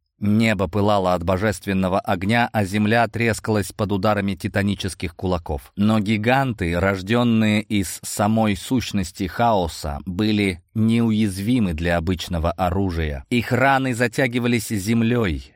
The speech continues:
их ярость питалась бурями. Боги, собрав всю свою мощь,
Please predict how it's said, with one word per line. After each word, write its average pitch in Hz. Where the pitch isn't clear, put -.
их 92
ярость 98
питалась 92
бурями. 85
Боги, 160
собрав 143
всю -
свою 139
мощь, 143